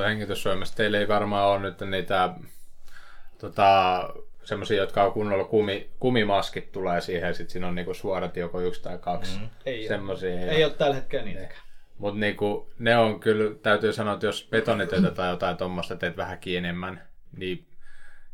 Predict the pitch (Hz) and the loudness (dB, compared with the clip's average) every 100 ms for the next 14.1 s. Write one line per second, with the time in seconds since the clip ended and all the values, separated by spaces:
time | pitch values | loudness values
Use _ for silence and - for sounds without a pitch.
0 | - - - 113 104 104 101 90 101 107 | -10 -12 -4 0 2 4 2 2 0 2
1 | 101 98 92 - 110 110 110 104 95 - | 0 -2 -2 -2 2 2 2 0 -4 -10
2 | - 107 101 95 82 104 90 87 85 - | -8 -2 -2 -2 -4 -2 0 0 -2 -6
3 | - 90 90 92 95 98 95 90 90 90 | -8 -6 -6 -6 -8 -4 -4 -2 -4 -4
4 | - 92 87 92 - 101 98 92 90 87 | -4 -6 -6 -6 -2 0 0 0 0 -2
5 | - 87 87 117 120 - - - - - | -4 -4 -6 -10 -10 -12 -14 -16 -18 -14
6 | - 98 98 101 113 113 117 117 110 104 | 2 4 4 2 4 6 6 6 4 2
7 | 101 113 107 101 95 90 90 92 - 95 | 2 2 4 4 2 0 -2 -2 -2 0
8 | 92 90 87 98 - - - 98 95 95 | 2 2 2 0 -4 -8 -10 -10 -6 -2
9 | 98 98 - 104 - 95 90 - 95 95 | 0 0 -2 -4 0 0 -2 -6 -4 -4
10 | 95 95 - - - - - - - - | -2 -2 -4 -8 -8 -8 -6 -8 -8 -8
11 | - - - - 98 92 92 92 92 90 | -10 -12 -16 -8 -4 -2 -2 0 0 0
12 | 90 90 92 90 - - 190 151 127 107 | 0 -2 -2 -2 -2 4 6 6 6 8
13 | 101 104 104 92 87 85 - - - 85 | 10 10 10 8 6 4 0 0 0 2
14 | - | 2